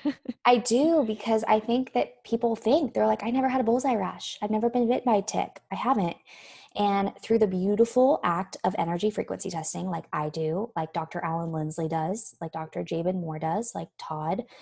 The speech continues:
Speaker 2: does, it's amazing what you can discover. And I've become good friends with Doctor Alan Lindsley. And I obviously had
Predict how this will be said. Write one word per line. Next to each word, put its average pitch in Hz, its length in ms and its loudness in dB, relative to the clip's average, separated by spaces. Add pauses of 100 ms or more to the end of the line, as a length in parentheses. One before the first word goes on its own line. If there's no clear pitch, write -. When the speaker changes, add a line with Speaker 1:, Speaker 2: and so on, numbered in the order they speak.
(180)
Speaker 2:
does, 175 580 0 (880)
it's 220 420 4 (260)
amazing 190 960 -2
what - 140 -2
you 190 120 -4
can 175 120 -8
discover. 170 600 -2 (220)
And 170 760 -2 (460)
I've 175 200 0
become 175 580 -4 (480)
good 170 180 0 (240)
friends 269 400 2
with 190 100 -2
Doctor - 280 -6
Alan - 260 -4
Lindsley. 175 420 -6
And 185 180 -4
I 175 180 -2
obviously 175 340 -4
had 165 260 -4